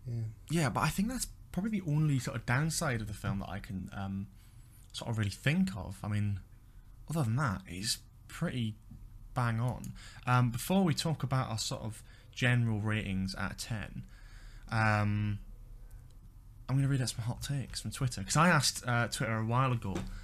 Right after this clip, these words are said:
Speaker 2: um, for some general sort of hot takes on the film.
Speaker 1: Okay.
Speaker 2: Um, and we got some sort of interesting things here. Not really many, like, super hot takes. A lot of people just going, "It's not really a hot take, but I quite like this film."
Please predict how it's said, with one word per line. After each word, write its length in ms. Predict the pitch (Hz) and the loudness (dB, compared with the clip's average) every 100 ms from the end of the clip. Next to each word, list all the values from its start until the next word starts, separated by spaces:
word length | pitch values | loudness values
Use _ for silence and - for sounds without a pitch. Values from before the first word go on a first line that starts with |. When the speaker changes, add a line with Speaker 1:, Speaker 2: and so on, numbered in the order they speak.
| - - | -10 -2
Speaker 2:
um, 480 | 107 107 104 104 - - - - - - - - - - | 0 2 0 -2 -6 -14 -20 -20 -20 -20 -20 -18 -14 -2
for 120 | 127 | 2
some 160 | 131 123 | 6 6
general 300 | 151 156 127 | 6 6 4
sort 140 | - | 0
of 60 | 110 | -2
hot 120 | - | -2
takes 480 | - 151 - - - - - | 0 0 0 0 -2 -10 -6
on 280 | 104 104 101 | -4 -2 -2
the 100 | 104 | -4
film. 340 | - 95 98 123 - 139 | -4 -4 -4 -8 -8 -4
Speaker 1:
Okay. 300 | 165 - - | -4 -4 2
Speaker 2:
Um, 320 | 123 127 135 | 4 6 4
and 80 | 139 | 2
we 60 | 151 | 0
got 100 | 190 | 2
some 140 | 190 | 2
sort 140 | 190 147 | 2 2
of 60 | |
interesting 400 | 156 143 143 143 | 4 4 2 2
things 220 | 135 131 | 2 2
here. 140 | 143 127 - - - - - - | 2 -2 -6 -16 -16 -18 -8 0
Not 340 | 339 403 - | 4 4 4
really 500 | 226 277 247 220 202 | 4 8 10 10 10
many, 600 | 180 190 202 190 170 151 - - - | 12 10 12 10 10 6 -4 -16 -2
like, 260 | 160 156 - - | 4 6 4 4
super 560 | - - 277 - 165 | 6 8 6 6 6
hot 260 | 131 113 - | 6 2 2
takes. 340 | 123 104 117 | 2 2 0
A 180 | - 139 196 | -2 0 4
lot 120 | 202 | 6
of 40 | 196 | 8
people 120 | 175 | 6
just 120 | - | 6
going, 200 | 160 127 | 8 6
"It's 120 | - | 6
not 80 | 269 | 4
really 140 | 160 123 | 8 8
a 20 | |
hot 160 | 127 | 6
take, 260 | - 123 98 | 4 2 4
but 80 | 113 | 4
I 100 | 220 | 4
quite 240 | - 214 | 6 6
like 220 | 127 185 190 | 6 4 4
this 140 | - | 2
film." 280 | - 101 | 2 -2